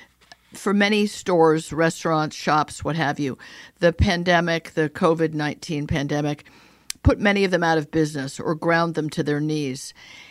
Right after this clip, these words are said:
And I just see your store, from all that I see and hear and read about, as just quietly flourishing throughout all that time. So can you kind of give us the historical arc? Because I think that women entrepreneurs can be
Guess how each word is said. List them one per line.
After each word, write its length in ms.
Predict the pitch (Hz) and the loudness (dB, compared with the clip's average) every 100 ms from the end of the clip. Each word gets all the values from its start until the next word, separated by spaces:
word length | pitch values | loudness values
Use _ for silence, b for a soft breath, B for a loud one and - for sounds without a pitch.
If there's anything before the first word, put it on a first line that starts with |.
| B | B
And 120 | 180 - _ - | -8 -8 _ 0
I 180 | 180 311 | 2 2
just 200 | 330 - | 0 -2
see 440 | 208 185 175 - _ - | 0 2 0 -4 _ -4
your 140 | 160 | -2
store, 480 | 151 - 139 147 170 | -2 -6 -4 -2 -2
from 280 | - 151 147 - | -2 -6 -6 -2
all 220 | 160 196 | 0 2
that 160 | 180 | 2
I 100 | 165 | 0
see 360 | 160 - 180 185 | -2 -4 -2 0
and 120 | 160 | -2
hear 460 | 160 170 160 170 151 | -4 0 2 0 -2
and 180 | 147 147 | -4 -2
read 220 | 180 180 | -2 -2
about, 400 | 143 143 143 - B B B | -2 -2 -2 -6 B B B
as 180 | 220 220 | -2 0
just 220 | 262 - | -2 -4
quietly 500 | - 160 175 185 220 | -2 4 4 4 0
flourishing 720 | 214 226 302 339 - 147 131 | -2 0 2 2 -4 -6 -6
throughout 640 | 143 - 190 190 190 160 _ - | -12 -6 -2 2 2 0 _ -2
all 160 | 185 196 | 0 0
that 240 | 190 165 | 0 0
time. 380 | 262 233 185 135 B B | 0 0 -2 -4 B B
So 240 | - 254 226 | 2 4 4
can 260 | - 302 | 2 -4
you 100 | 240 | -2
kind 220 | 320 370 269 | -2 -2 0
of 80 | |
give 160 | 220 208 | 0 2
us 220 | 208 - | 2 0
the 200 | - 170 - - b | -4 -4 -4 -20 b
historical 640 | 190 - 208 220 214 170 - | -8 -2 2 2 2 -2 2
arc? 340 | 175 208 - | 2 0 -4
Because 280 | 180 180 185 | -6 -4 -2
I 100 | 180 | -2
think 280 | 180 202 - | -2 -6 -4
that 180 | 170 - B B B | -6 -6 B B B
women 280 | 185 208 208 | -2 0 2
entrepreneurs 840 | 190 185 190 190 180 165 165 175 | 0 -2 -4 -2 0 0 0 -4
can 220 | - 160 | -6 -4
be 340 | 160 165 160 | 0 0 0